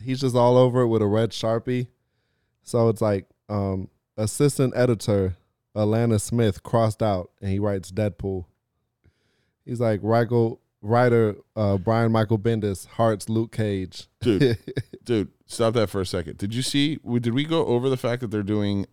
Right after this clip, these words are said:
Speaker 2: X-Men ninety-seven?
Speaker 1: Bro, I'm, that's so awesome.
Speaker 2: With the,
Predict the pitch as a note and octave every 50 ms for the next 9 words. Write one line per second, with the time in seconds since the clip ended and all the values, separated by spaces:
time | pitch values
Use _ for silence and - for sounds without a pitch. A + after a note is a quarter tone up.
0 | _ - G2+ G2+ - - A2 G#2+ G#2 G#2 G2 G2 G2 G2 F#2+ F2 - - F#2+ F#2+
1 | G#2 A#2+ B2+ - _ _ _ _ _ _ _ _ _ _ _ _ _ _ _ _
2 | _ _ - G#2+ G#2 G2 F#2 - - - F#2+ G2+ G2+ G#2 G#2 G#2+ G#2+ G#2+ G#2+ G2+
3 | F#2+ - - G#2+ A2 A2+ - - A#2 A2+ G2+ F#2+ F#2+ F#2+ F#2+ - - A2+ A2+ A2
4 | - _ - A#2 A2+ G#2+ - A2+ A2 G#2+ G#2+